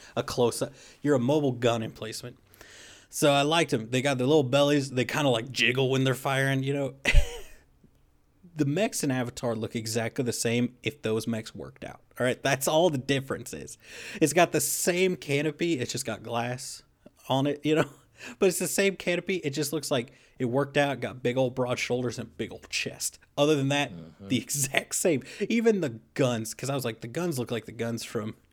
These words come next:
Speaker 1: Gears of War in Avatar." And on this one, I like the look of the guns. Again, they look very, like, everything looks very,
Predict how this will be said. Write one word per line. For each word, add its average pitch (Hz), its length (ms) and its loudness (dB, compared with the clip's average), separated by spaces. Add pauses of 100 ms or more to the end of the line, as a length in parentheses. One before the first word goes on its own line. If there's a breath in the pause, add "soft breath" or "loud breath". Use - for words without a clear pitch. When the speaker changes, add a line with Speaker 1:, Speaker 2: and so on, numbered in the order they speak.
Speaker 1:
Gears 117 220 -4
of 107 80 -6
War 135 320 -8 (1040 soft breath)
in 135 80 2
Avatar." 127 560 0 (920)
And 120 100 4
on 117 80 2
this 139 260 0
one, 170 200 2
I 127 100 4
like 117 200 2
the 113 80 -8
look 117 160 -2
of 127 60 -8
the 113 60 -6
guns. 117 380 -2
Again, 113 300 0
they 113 80 0
look 113 220 -2
very, 113 260 0
like, 110 240 -6
everything 131 320 4
looks 110 160 2
very, 110 640 2